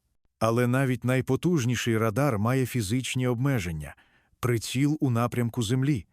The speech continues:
на фоні шумної поверхні, губить сигнатуру малих, низьколітаючих цілей. До того ж,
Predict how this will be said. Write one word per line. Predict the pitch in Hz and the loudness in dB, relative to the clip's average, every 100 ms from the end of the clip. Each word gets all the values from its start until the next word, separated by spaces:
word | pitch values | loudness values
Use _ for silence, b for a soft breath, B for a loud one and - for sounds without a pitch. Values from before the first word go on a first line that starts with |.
| _ _ | _ _
на | 107 120 117 | -2 0 0
фоні | - 123 117 107 | 0 0 2 -2
шумної | - 117 110 113 98 82 | -2 -2 0 0 0 -4
поверхні, | 90 90 117 - - - - b b b | -4 -4 -4 -6 -12 -16 -20 b b b
губить | 87 95 135 127 - | -6 0 2 0 0
сигнатуру | 131 113 120 113 127 123 | -2 0 0 0 0 2
малих, | 117 120 117 135 - - b b | 2 2 2 0 -4 -10 b b
низьколітаючих | 107 123 113 - 120 113 117 117 107 120 - | -2 -2 -2 -2 0 0 0 0 -2 -4 -6
цілей. | - 117 101 71 - _ _ _ _ 95 | -6 -4 -4 -6 -12 _ _ _ _ -2
До | 104 | -2
того | 107 123 120 90 | 2 2 2 -2
ж, | - | -6